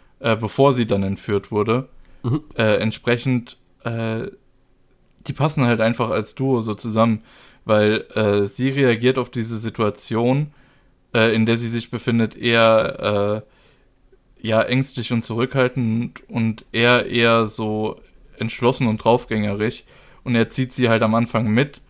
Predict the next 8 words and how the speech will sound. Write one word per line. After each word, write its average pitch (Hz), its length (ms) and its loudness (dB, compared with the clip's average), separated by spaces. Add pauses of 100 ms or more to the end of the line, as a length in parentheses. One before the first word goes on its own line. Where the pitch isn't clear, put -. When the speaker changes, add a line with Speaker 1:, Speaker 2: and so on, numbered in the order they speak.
(240)
Speaker 1:
und 113 180 -4
sie 120 140 -2
zieht 117 260 -8
ihn 127 220 -2
halt 120 240 -2 (180)
am 117 120 -2
Ende 123 240 2
mit. 98 320 -6